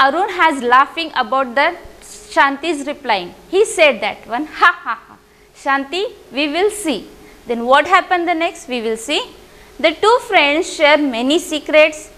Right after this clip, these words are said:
They also like to tell the jokes and make each other laugh. Means they are sharing, I have told you, the sharing, caring is doing. But also they are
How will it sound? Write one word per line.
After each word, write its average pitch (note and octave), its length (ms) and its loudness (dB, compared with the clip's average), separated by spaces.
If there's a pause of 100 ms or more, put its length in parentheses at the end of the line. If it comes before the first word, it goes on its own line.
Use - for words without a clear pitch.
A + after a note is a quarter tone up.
(120)
They B3 120 -2 (140)
also A#3 340 4 (200)
like B3+ 340 2
to D#4 80 -8 (240)
tell C#4 260 0
the C4+ 100 2
jokes B3 840 2 (420)
and A3+ 280 -2
make C#4 320 0
each E4+ 300 0
other A#3 300 6 (300)
laugh. - 340 -2 (520)
Means E4+ 300 -2
they D#4+ 140 2
are F4 100 4
sharing, E4+ 640 0 (100)
I D4 160 4
have E4+ 300 0
told F4+ 200 2
you, C#4+ 140 0
the C4+ 180 2
sharing, D4 720 2
caring C#4+ 380 2 (140)
is C#4 100 -2
doing. A#3 240 0 (380)
But D4+ 240 2
also D#4 420 0
they F4 140 0
are F4+ 180 4